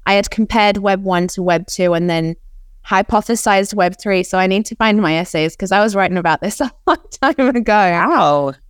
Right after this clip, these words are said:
Speaker 1: Yeah, I know. I, I was reflecting on that the other day, like, "Wow, I need to find this 'cause that would be so interesting to me to compare."
Speaker 2: Absolutely.
Speaker 1: Um, how all of that came about was, was fascinating. And I could see,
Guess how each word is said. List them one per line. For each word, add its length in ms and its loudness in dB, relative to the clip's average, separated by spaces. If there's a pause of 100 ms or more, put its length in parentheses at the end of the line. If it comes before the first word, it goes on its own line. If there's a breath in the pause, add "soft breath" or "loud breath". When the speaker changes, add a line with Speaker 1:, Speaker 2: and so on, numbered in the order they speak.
Speaker 1:
Yeah, 200 2
I 140 2
know. 180 2
I, 200 2 (100)
I 120 2
was 180 0
reflecting 480 -2
on 80 2
that 140 0
the 80 2
other 120 0
day, 240 2
like, 240 -2
"Wow, 460 2 (420)
I 80 -2
need 140 0
to 120 -2
find 320 2
this 140 -2
'cause 140 -4
that 80 0
would 100 0
be 80 -2
so 220 -2
interesting 440 0
to 140 -2
me 140 0
to 120 -12
compare." 520 -2
Speaker 2:
Absolutely. 640 0
Speaker 1:
Um, 400 2
how 300 2
all 200 4
of 100 0
that 200 2
came 260 0
about 500 2
was, 320 -4
was 240 -2
fascinating. 640 0
And 100 2
I 100 2
could 220 -8
see, 460 -2